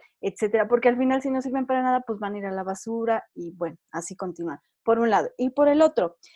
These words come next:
esto que comentas del cuarto punto, menos cosas es igual a más libertad, fíjate que ha sido la premisa de varios,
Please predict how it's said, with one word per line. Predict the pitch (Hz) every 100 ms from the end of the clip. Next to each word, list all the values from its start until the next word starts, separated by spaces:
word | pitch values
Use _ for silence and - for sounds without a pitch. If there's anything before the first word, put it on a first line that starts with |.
| _ -
esto | 302 381
que | - 269
comentas | 233 220 226 254
del | 247 208
cuarto | 208 208 214
punto, | 214 208 -
menos | 226 254 277 -
cosas | 269 247 262 -
es | 220 240
igual | 240 226 220
a |
más | 220 220 240
libertad, | 208 202 208 208 -
fíjate | 226 247 208 -
que | 202
ha | 208
sido | 214 240 233
la | 226 220
premisa | 240 254 233 214 - _ _ _
de | 202 233
varios, | 226 269 269 262 262 285